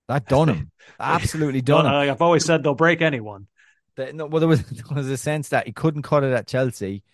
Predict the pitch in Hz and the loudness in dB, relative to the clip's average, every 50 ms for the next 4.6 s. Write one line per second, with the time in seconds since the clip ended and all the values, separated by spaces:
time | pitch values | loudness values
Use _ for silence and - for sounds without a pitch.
0 | _ _ _ _ _ - 104 113 123 127 131 123 123 127 127 117 - 127 120 113 | _ _ _ _ _ -8 -6 -4 -2 -2 -2 -2 -2 -2 -4 -4 -2 -2 -2 -2
1 | 98 - 92 - 120 117 113 - 127 123 - _ - - - 160 147 139 135 120 | -4 -8 -8 -8 -8 -8 -6 -6 -6 -6 -6 _ -14 -6 -2 0 0 0 0 -2
2 | 104 127 127 - - - 123 120 123 123 123 113 113 98 - 123 110 107 - - | -2 -2 -2 -2 -2 -4 -2 0 0 0 0 -2 -4 -6 -4 -4 -4 -4 -4 -6
3 | 127 123 117 117 101 - 117 107 113 120 123 110 - - 113 110 110 107 110 107 | -4 -4 -4 -4 -6 -6 -4 -4 -4 -4 -6 -8 -10 -10 -10 -8 -6 -6 -6 -6
4 | - - 107 104 110 104 98 87 92 90 90 87 | -8 -8 -4 -2 -2 -2 -2 -4 -8 -10 -10 -12